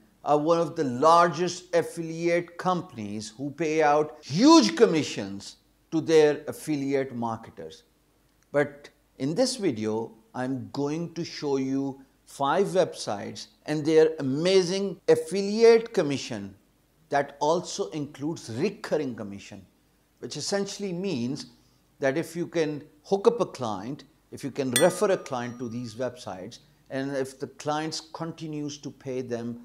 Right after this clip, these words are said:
a monthly fees to renew their services, you are getting paid a certain percentage as a recurring fees. So without wasting time, the very first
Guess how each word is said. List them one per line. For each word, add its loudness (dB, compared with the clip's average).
a 0
monthly -4
fees -10
to -8
renew 0
their 0
services, 2
you -6
are -2
getting -6
paid -14
a -12
certain -6
percentage -14
as -12
a -8
recurring -12
fees. -20
So -10
without 8
wasting 6
time, 2
the 0
very 8
first 6